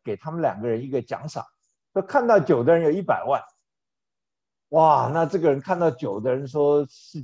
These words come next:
九，可是这个六的人就说你不能拿一百万，因为这明明是六嘛，对不对？那他说我就要一百万，这样就会吵架了，到最后可能拿起枪来就把他打死了啊！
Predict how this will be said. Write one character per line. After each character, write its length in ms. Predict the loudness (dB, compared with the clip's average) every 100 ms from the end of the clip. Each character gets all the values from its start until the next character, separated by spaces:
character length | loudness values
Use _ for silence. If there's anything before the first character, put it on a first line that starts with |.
| -10
九， 300 | -10 -10 -14 _ _ _ _
可 120 | -2
是 60 |
这 80 | 0
个 100 | 2
六 200 | 6 6
的 100 | 6
人 100 | 2
就 80 | 0
说 100 | -2
你 180 | -2 -4
不 140 | -4
能 120 | -4 -2
拿 140 | -4
一 100 | -4
百 180 | -6 -6
万， 180 | -6 -6
因 60 |
为 60 | -8
这 60 | -6
明 240 | -6 -6
明 100 | -8
是 180 | -10 -10
六 280 | -2 -2 -2
嘛， 100 | -10 _ _ _ _ _
对 100 | -12
不 100 | -10
对？ 180 | -10 -12 _ _ _ _ _ _ _ _ _ -14
那 80 |
他 260 | -12 0 2
说 120 | 4
我 160 | 4 6
就 100 | 6
要 80 | 6
一 100 | 4
百 220 | 2 0
万， 180 | -6 -8
这 120 | 0
样 120 | 2 4
就 80 |
会 100 | 2
吵 200 | 0 -6
架 140 | -4 -2
了， 220 | -2 -6 _ _ _ _
到 160 | 0 2
最 160 | 6 6
后 80 |
可 140 | 6 0
能 120 | -2
拿 140 | -4 -4
起 140 | -6
枪 200 | -8 -6
来 60 | -4
就 60 |
把 140 | -4 -4
他 100 | -4
打 100 | -8
死 200 | -12 -20
了 100 | -20 _
啊！ 220 | -14